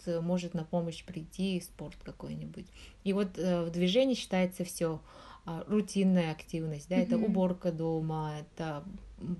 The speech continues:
Speaker 1: э, ну, посуду помыть, да, или сходить в магазин, или у мамочек там погулять с ребёнком, это тоже считается за активность.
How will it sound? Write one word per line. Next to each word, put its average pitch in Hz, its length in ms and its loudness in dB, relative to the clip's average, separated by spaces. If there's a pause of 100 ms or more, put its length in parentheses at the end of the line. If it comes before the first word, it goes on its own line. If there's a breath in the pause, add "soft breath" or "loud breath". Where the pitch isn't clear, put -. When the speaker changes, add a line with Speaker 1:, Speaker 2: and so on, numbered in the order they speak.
Speaker 1:
э, 175 360 0 (380)
ну, 202 300 2
посуду 170 640 -2
помыть, 160 560 -4
да, 190 160 2
или 165 320 0
сходить 185 420 0
в 180 60 2
магазин, 156 640 -2 (420 loud breath)
или 165 580 0
у 196 60 2
мамочек 160 640 0
там 156 240 -6 (240)
погулять 160 420 -2
с - 60 -10
ребёнком, 156 640 -6
это 156 160 -8
тоже 165 240 2
считается 165 560 -8
за 160 140 -8
активность. 160 580 -8